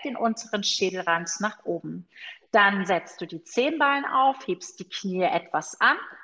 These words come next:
und krabbelst mit elastischen Händen schon wieder zurück in deine Hocke.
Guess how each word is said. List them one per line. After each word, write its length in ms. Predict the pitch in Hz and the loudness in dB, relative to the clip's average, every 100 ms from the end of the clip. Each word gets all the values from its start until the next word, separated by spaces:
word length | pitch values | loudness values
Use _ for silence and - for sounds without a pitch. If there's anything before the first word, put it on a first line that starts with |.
| - | -6
und 200 | 359 - | -4 -4
krabbelst 600 | - 196 - 220 - - | 0 0 2 0 -4 -6
mit 200 | 185 - | -6 -2
elastischen 680 | 185 214 262 - 277 277 262 | 0 2 0 -4 -4 -2 0
Händen 380 | 233 196 - 220 | 0 0 -4 -2
schon 300 | - 311 214 | 2 0 0
wieder 300 | 185 185 - | 0 -2 -2
zurück 400 | - 190 175 - | -8 -6 -6 -6
in 100 | 175 | 0
deine 340 | 175 196 220 | 2 2 2
Hocke. 320 | 175 - - | 0 -2 -10